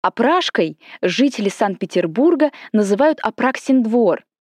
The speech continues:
самый известный и неоднозначный рынок Петербурга — архитектурный комплекс в центральной части города между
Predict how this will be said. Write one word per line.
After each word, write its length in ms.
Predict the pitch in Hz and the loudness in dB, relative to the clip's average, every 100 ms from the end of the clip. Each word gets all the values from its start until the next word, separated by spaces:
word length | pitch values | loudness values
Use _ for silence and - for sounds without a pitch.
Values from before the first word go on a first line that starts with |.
| _ - | _ -12
самый 460 | - 190 190 180 | -2 0 0 0
известный 720 | 165 170 180 254 - 294 294 - | -2 -2 0 0 2 0 0 0
и 80 | 277 | 2
неоднозначный 1040 | 302 302 240 269 190 185 180 254 - 262 | 4 2 2 0 0 0 0 -2 0 2
рынок 280 | 180 185 - | 2 0 -2
Петербурга — 680 | 240 320 311 269 208 160 - _ _ _ | -4 0 0 2 0 -4 -8 _ _ _
архитектурный 840 | 190 - 214 - 233 - 214 185 170 | -4 -2 -4 -4 -4 0 0 0 -2
комплекс 600 | - 190 247 302 285 - | 0 2 2 0 -2 -8
в 100 | - | -16
центральной 600 | - 269 254 277 226 175 | -2 -2 2 2 2 0
части 420 | 170 208 185 - 185 | -2 0 0 -2 -4
города 440 | 185 220 175 165 | 2 2 2 0
между 380 | 170 170 156 | -2 -2 -2